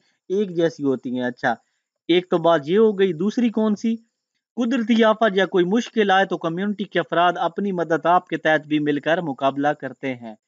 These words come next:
अच्छा, फिर हमारे पास आ गया, रहनुमाई की तारीफ करें। रहनुमाई की तारीफ, रहनुमाई हासिल करना एक इंसान का फितरी तकाजा है और मुशर्रती फितरत है।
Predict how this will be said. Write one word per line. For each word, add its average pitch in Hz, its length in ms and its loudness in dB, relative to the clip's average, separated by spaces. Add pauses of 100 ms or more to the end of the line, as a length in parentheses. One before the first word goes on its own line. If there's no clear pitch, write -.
(360)
अच्छा, 156 220 -4
फिर 226 240 -2
हमारे 190 340 4
पास 175 460 0
आ 175 120 6
गया, 180 260 0 (380)
रहनुमाई 170 520 2
की 214 300 -6 (640)
तारीफ 165 480 2
करें। 127 300 -2 (400)
रहनुमाई 160 460 2
की 151 160 -8
तारीफ, 120 320 -4 (720)
रहनुमाई 190 520 2
हासिल 202 380 2
करना 208 500 0 (360)
एक 185 240 0
इंसान 202 540 2
का 196 220 2
फितरी 220 420 -2
तकाजा 147 460 0
है 110 220 -4 (340)
और 185 240 4
मुशर्रती 185 600 -2
फितरत 165 460 -2
है। 117 140 -4